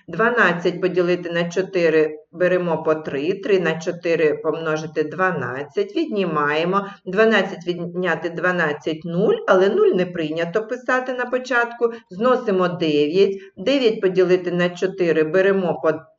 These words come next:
беремо по два. Два помножити на чотири — вісім. Дев'ять відняти вісім — один.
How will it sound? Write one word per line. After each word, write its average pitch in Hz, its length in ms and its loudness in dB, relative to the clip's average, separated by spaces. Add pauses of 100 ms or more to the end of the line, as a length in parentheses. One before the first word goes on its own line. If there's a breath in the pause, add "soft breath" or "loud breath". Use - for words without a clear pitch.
беремо 185 480 0
по 160 100 2
два. 151 580 -4 (180 loud breath)
Два 202 240 4
помножити 180 480 -2
на 170 200 -2
чотири — 160 580 -2
вісім. 151 720 -6
Дев'ять 202 500 4
відняти 170 480 -2
вісім — 330 520 -4
один. 175 520 -2